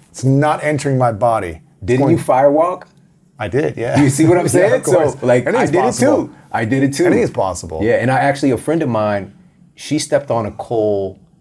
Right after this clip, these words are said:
Speaker 2: that was not in the fire pit, and she
Speaker 1: Burned
Speaker 2: had,
Speaker 1: herself.
Speaker 2: yeah,
Speaker 1: 'Cause
Speaker 2: Jamie,
Speaker 1: she wasn't
Speaker 2: Jamie Masters.
Speaker 1: She wasn't in the, the right mindset, probably.
Speaker 2: Right, she wasn't, she, she just accidentally, it was, like, right there, just kinda, like, sitting there for a minute
Speaker 1: Burned
Speaker 2: and,
Speaker 1: her.
Speaker 2: and burned her.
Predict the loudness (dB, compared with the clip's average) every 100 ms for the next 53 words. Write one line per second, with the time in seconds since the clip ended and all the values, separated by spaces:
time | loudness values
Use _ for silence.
0 | _ -6 -4 -4 -8 -8 -8 -10 -14 -8
1 | -6 -6 -6 -12 -12 -12 -10 -12 -16 _
2 | -8 -2 -2 -2 -4 -4 -4 -6 -6 -2
3 | 0 2 2 0 0 -2 0 -2 -4 -6
4 | -10 -18 -16 -6 0 0 0 -4 -2 -2
5 | -2 0 0 -2 -2 -2 -2 -2 -2 -2
6 | -4 -6 -6 -6 -4 -4 -4 -4 -2 -2
7 | -2 -6 -14 -18 -10 -8 -8 -8 -8 -8
8 | -6 -4 -4 -6 -6 -8 -6 -6 -8 -6
9 | -4 -4 -2 -2 -2 -4 -8 -8 -6 -4
10 | -4 -2 0 0 -2 -4 -8 -8 -8 -6
11 | -8 -8 -14 -10 -10 -10 -16